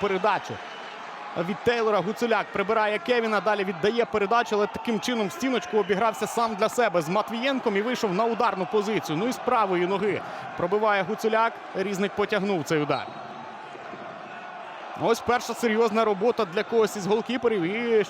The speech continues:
що характерно, першою вона виникає для голкіпера гірників. Тут навіть від Судакова цей рикошет був. І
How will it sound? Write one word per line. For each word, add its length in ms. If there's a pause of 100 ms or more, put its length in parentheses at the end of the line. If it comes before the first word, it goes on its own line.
що 360
характерно, 580 (1200)
першою 320
вона 160
виникає 420
для 300 (160)
голкіпера 420
гірників. 440
Тут 140
навіть 280
від 140
Судакова 500
цей 160
рикошет 460
був. 240
І 100